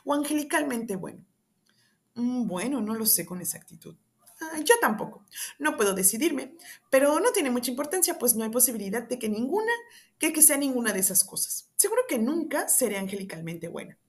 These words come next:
La señora Spencer dice, "Oh, señor Cuthbert, oh, señor Cuthbert, oh, señor Cuthbert".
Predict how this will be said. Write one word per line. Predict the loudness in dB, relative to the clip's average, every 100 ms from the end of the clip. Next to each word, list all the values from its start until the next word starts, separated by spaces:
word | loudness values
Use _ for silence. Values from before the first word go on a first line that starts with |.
| _ -14 -12 -2
La | 4
señora | 4 4 0
Spencer | 0 2 2 0
dice, | -2 -2 -2 -10 _ _
"Oh, | -2 2 6
señor | 6 4 -4 -6
Cuthbert, | -6 -4 -4 -6 -10 -4
oh, | -2 4
señor | 6 6 0 -6 -8
Cuthbert, | -8 -8 -8 -10 -12 -6
oh, | 0 4
señor | 4 4 -4 -6
Cuthbert". | -10 -12 -16